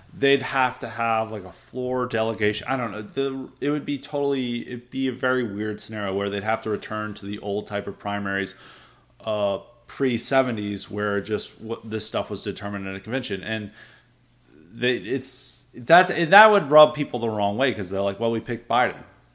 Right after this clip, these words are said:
And the only way that that can occur if Biden drops out. But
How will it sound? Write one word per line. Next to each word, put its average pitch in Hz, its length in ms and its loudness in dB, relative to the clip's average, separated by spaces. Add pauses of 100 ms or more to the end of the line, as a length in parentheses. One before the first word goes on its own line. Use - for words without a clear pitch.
(180)
And 95 340 -10 (1080)
the 110 100 2
only 123 160 4
way 120 180 6
that 110 100 0
that 107 180 2
can 101 100 -6
occur 95 300 -4
if 87 100 -8
Biden 85 300 -4
drops - 260 -10
out. 87 160 -10
But 82 180 -10